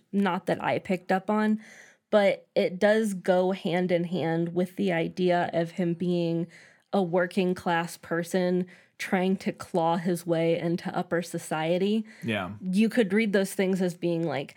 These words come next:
Speaker 1: simultaneous alongside each other, or I think you could read the more explicit class struggle as, like, a metaphor for race. It's like a metaphor for a metaphor.
Speaker 2: Yeah, I also think there's really interesting implications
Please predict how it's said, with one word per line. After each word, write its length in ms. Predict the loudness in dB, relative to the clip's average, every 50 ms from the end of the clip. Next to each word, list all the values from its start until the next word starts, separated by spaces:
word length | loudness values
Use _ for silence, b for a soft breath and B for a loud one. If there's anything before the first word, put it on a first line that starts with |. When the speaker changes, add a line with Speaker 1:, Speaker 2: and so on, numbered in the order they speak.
| B B B
Speaker 1:
simultaneous 1160 | -10 -4 -2 0 0 0 -2 -4 -6 -6 -4 -2 0 2 2 2 2 2 2 2 0 0 0
alongside 640 | 0 0 0 -2 -2 -4 -6 -4 -2 0 0 0 0
each 200 | -2 -2 0 0
other, 360 | 0 2 2 2 2 2 -2 B B B B B 0
or 160 | 2 4 4
I 100 | 4 2
think 280 | 2 2 2 2 2 0
you 60 | -6
could 280 | -4 0 0 0 2 2
read 260 | 2 2 2 2 2
the 80 | 2
more 360 | 2 4 4 4 2 2 2 0
explicit 1000 | -2 -4 -8 -8 -8 -12 -12 -10 -2 0 0 0 4 4 2 2 2 -2 -6 _ _ _ _ _ _ _ _ _ _ _
class 420 | -16 -6 -2 0 0 0 -2 -4 -8
struggle 760 | -12 -14 -14 -10 -2 0 0 2 2 2 2 2 0 -2 -4 B B B B B B B
as, 220 | 2 2 2 2
like, 260 | 2 2 2 2 0 -2 -2
a 100 | 0 0
metaphor 760 | 2 2 2 2 0 0 -2 -6 -6 -4 -4 -2 -2 -2 -2
for 360 | -4 -4 -4 -4 -4 -4 -4
race. 580 | -6 -8 -8 -8 -8 -12 -12 -12 -12 -12 -14 -18 b b b b b b b
It's 100 | _ -8 -6
like 120 | -2 0
a 60 | 0
metaphor 500 | 2 4 4 4 2 0 0 0 0 0
for 180 | 0 -2 -2 -2
a 80 | -2
metaphor. 680 | -2 -2 -4 -4 -4 -6 -8 -8 -8 -6 -6 -6 -6 -4
Speaker 2:
Yeah, 260 | 0 2 2 4 2 2
I 140 | 2 2 2
also 260 | 2 4 4 2 2
think 160 | 2 2 2
there's 180 | 2 0 2 0
really 180 | 0 0 0
interesting 360 | 0 -2 -2 -2 -2 -2 0 0
implications 800 | -2 -2 -4 -6 -4 -2 -2 -2 -2 -4 -6 -6 -6 -6 -6